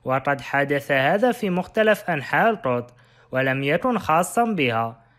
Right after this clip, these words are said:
كان سكانها سنة ألف وثمانمائة وثلاثون ميلادي حوالي ثلاثة آلاف نسمة،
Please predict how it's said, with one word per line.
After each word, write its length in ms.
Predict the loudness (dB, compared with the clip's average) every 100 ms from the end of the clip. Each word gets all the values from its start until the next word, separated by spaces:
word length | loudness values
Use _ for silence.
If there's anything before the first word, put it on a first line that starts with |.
| -6
كان 360 | -2 -2 -2 -4
سكانها 760 | -6 -6 -2 -2 0 0 0
سنة 380 | 0 -2 -2 -2
ألف 200 | -2 -2
وثمانمائة 680 | -2 -2 -4 -2 -2 0 2
وثلاثون 720 | 2 0 2 2 0 -2 -2
ميلادي 560 | 0 0 0 -4 -8 -12 _ _ _
حوالي 560 | -6 -2 2 2 0 -2
ثلاثة 560 | -2 0 -2 -2 -2
آلاف 300 | 2 2 0
نسمة، 600 | -2 0 0 -2 -2 -6